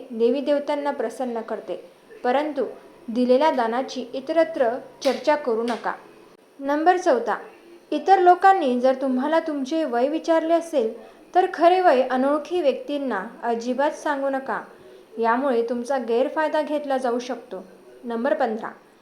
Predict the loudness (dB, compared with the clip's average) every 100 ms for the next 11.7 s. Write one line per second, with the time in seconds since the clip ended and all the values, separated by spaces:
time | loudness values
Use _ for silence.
0 | _ _ -2 0 4 4 4 2 4 4
1 | 6 4 4 2 2 2 2 4 2 2
2 | -2 -2 -6 -6 -4 -2 -2 -2 -12 -20
3 | _ -6 -2 0 2 0 0 0 2 2
4 | 0 0 -2 0 0 0 -4 -4 -6 0
5 | 2 2 0 -2 -2 -8 -20 _ -8 -2
6 | 0 0 0 -2 -2 -4 -2 -4 -2 -4
7 | -4 -10 -14 -20 -20 0 0 2 0 0
8 | 0 2 2 2 2 0 0 -2 0 -6
9 | -6 -12 -14 -20 _ -6 -4 -2 -2 -4
10 | -10 -20 -14 -6 -4 0 2 2 0 -2
11 | 0 0 0 0 0 0 -4